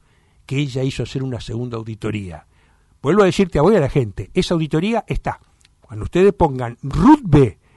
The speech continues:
en Google, les aparece. Está dentro de los links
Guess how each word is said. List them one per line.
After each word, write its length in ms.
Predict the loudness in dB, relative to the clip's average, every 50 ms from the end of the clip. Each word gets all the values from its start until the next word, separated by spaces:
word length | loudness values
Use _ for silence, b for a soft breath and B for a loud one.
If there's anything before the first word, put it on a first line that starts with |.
| _ _ _
en 200 | -2 -2 2 4
Google, 380 | 6 6 6 6 6 4 4
les 180 | 4 2 0 0
aparece. 500 | -2 -2 -4 -6 -6 -10 -14 -18 -18 -20 _ _ _ _ b b b b b b b b b b
Está 360 | -6 -4 -2 2 2 2 2
dentro 360 | 2 0 -2 -2 -2 0 0
de 200 | 2 0 0 -2 -4 -2
los 260 | 0 0 0 -2 -2
links 520 | 0 2 4 6 6 4 2 -2 -6 -12